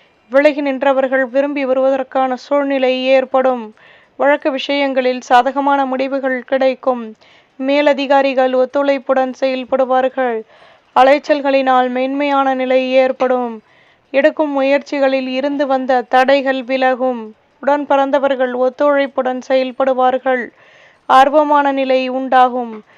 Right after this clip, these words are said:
வ-, உடல் அசதிகள் ஏற்படும். அதிர்ஷ்ட திசை தெற்கு. அதிர்ஷ்ட எண் இரண்டு. அதிர்ஷ்ட நிறம் வெள்ளை நிறம். உத்திராடம் வளமான நாள். திருவோணம்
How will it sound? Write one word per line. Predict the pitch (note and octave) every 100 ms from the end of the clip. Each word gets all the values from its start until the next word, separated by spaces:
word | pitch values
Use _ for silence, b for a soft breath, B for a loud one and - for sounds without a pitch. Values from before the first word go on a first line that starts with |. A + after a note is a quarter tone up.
| b b -
வ-, | - - _ _ _ _ -
உடல் | C4+ D4+
அசதிகள் | C#4 B3+ D4 D4 C4 C4
ஏற்படும். | B3+ C4 B3+ B3+ B3+ B3 A3+ G#3+ _ -
அதிர்ஷ்ட | B3 C#4 - D4
திசை | C#4 C4 C#4 C#4 B3+
தெற்கு. | - B3+ B3+ D4 C#4+ A#3 b b b b
அதிர்ஷ்ட | B3 C#4+ C4+ -
எண் | C#4+ C4+ C4+ C4 B3
இரண்டு. | B3 C4 C4+ C4 C4 -
அதிர்ஷ்ட | A#3+ A#3+ C#4 - C#4
நிறம் | C4 C4 B3+ B3
வெள்ளை | B3+ C4 C#4 C4+
நிறம். | C4 C4 B3 A#3 G#3+ b b b b C4
உத்திராடம் | C4 D4 C#4+ C#4+ C#4 C4
வளமான | B3+ B3 C#4 C#4+ C#4 C4 B3+ B3
நாள். | A#3+ B3+ C4 B3 A3+ - _ _ -
திருவோணம் | D4+ C4+ C4 C4+ C4+